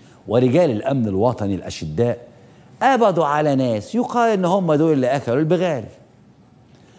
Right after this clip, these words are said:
فقبضوا على ناس وتم عمل محكمة على طريقة محمد شيرين فهمي، محكمة لم تراعي الفقر، واتحكم على الناس دي بإنهم يتعدموا، فاتعدموا اللصوص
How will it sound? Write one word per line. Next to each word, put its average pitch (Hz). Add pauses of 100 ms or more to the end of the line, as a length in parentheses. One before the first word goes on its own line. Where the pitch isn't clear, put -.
(140)
فقبضوا 175
على 120
ناس 175
وتم 165
عمل 139
محكمة 135
على 104
طريقة 131
محمد 107
شيرين 117
فهمي، 156 (920)
محكمة 120
لم 127
تراعي 107
الفقر، - (880)
واتحكم 139
على 123
الناس 143
دي 139
بإنهم 123
يتعدموا، 87 (680)
فاتعدموا 135
اللصوص 175